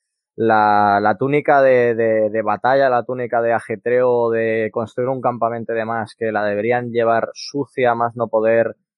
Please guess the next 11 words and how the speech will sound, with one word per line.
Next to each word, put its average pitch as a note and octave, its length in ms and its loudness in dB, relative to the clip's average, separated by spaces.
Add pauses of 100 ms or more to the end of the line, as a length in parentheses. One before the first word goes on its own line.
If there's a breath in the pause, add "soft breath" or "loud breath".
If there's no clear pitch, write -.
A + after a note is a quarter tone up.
(220)
no A#2 180 2
la B2+ 100 4
lavarían A#2+ 440 2
en A2+ 80 -4
semanas A2+ 840 -2
o A2 140 -4
se A2 180 -4
les G#2 140 -2
rompería G#2+ 840 0
a G2+ 80 -2
cachos B2+ 500 -6